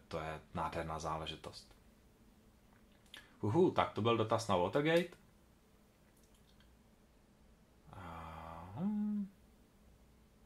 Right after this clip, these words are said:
A Daniel píše, že Kugung je závodní hra.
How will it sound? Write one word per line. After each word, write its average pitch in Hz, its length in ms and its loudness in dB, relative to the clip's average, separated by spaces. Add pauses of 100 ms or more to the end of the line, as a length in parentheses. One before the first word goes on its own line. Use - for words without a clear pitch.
(3500)
A 82 240 -4
Daniel 104 360 6
píše, 104 340 2
že 98 200 4
Kugung 107 440 4
je 104 100 4
závodní 98 540 6
hra. 90 320 6